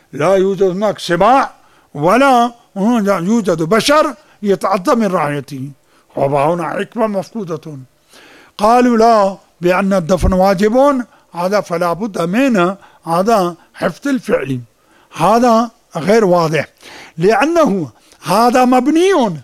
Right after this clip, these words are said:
على أن وجوب الدفن لعلة هذين الأمرين، وقد رفضنا أن يكون أي منهما أو كلاهما علة لوجوب الدفن، بل مصلحتان،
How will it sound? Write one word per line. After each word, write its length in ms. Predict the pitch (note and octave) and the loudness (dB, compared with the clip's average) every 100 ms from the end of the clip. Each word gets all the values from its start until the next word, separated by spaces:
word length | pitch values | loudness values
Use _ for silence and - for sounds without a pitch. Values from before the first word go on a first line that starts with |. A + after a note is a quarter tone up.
| _ _ _ | _ _ _
على 560 | - G3+ E4+ F4+ A3+ E3 - _ - | -2 0 2 2 2 -2 -12 _ -6
أن 300 | G#3+ C4 B3+ | -4 -2 -2
وجوب 600 | C4 A#3+ A3+ G#3 B3 A3 B3+ | 0 0 -2 -2 -2 -2 -4
الدفن 760 | F#3+ F#3+ D#4 D#4+ F#4 D#4+ G#3+ - _ - | -4 0 0 2 0 0 -4 -6 _ -10
لعلة 1120 | A3 B3 B3 A#3 G4+ A4 G#4 G4 - D#4 A3 | -2 0 2 2 2 2 0 0 2 0 2
هذين 260 | A3 G3 F3+ | 0 -2 -6
الأمرين، 540 | E3+ D#3 C#3+ C#3 C#3 A2 _ _ - | -8 -8 -8 -8 -8 -12 _ _ -8
وقد 340 | D3+ G#3 F#3+ | -4 -2 -2
رفضنا 640 | F#3 F3 C#4 F4 E4 G#3+ - _ _ - | -2 0 0 2 2 0 -2 _ _ -6
أن 200 | G#3+ G#3 | -6 -4
يكون 500 | G#3 - C#4+ A3+ F#3+ | -6 -4 -6 -4 -6
أي 360 | G3 - B3+ A#3 | -6 -4 -4 -2
منهما 680 | G#3 G#3+ F#3 G3 A3+ G3 F3+ - - | -4 -4 -4 -2 0 0 -2 -14 -6
أو 180 | F#3 F#3+ | 0 0
كلاهما 760 | - A3+ D4+ G#3+ B3+ B3+ G3+ G3 - | 2 2 4 2 2 2 0 -2 -2
علة 640 | C#4+ C4+ B3+ E4 E4+ G3+ - - | -2 -2 0 0 -2 -4 -8 -10
لوجوب 800 | F#3+ F3+ D#3+ D#3 G#3+ A#3+ A3+ F3+ F#3 _ - | -2 0 0 -2 0 2 2 2 -2 _ -4
الدفن، 420 | D#3 E3+ E3 C3+ - _ _ - | -2 0 -2 -2 -6 _ _ -10
بل 300 | B2+ F3+ G3 | -4 -4 -4
مصلحتان، 680 | E3 D3+ F#3+ E3+ F3 G3+ E3 | -6 -6 -2 -2 0 0 -2